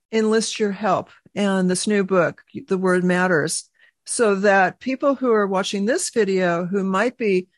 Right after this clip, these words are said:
have seduced by a false teacher, they can understand why that teaching is false.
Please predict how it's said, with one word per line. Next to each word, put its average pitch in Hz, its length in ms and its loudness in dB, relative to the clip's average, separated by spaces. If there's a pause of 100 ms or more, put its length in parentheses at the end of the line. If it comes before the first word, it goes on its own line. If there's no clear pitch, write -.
(200)
have 185 420 0
seduced 220 680 -2
by 180 320 0
a 180 180 -2
false 180 300 -4
teacher, 214 600 0
they 185 220 0
can 190 340 -4 (500)
understand 233 840 -2 (220)
why 220 440 2
that 262 220 0
teaching 190 380 -6
is 170 160 -6
false. 175 360 -4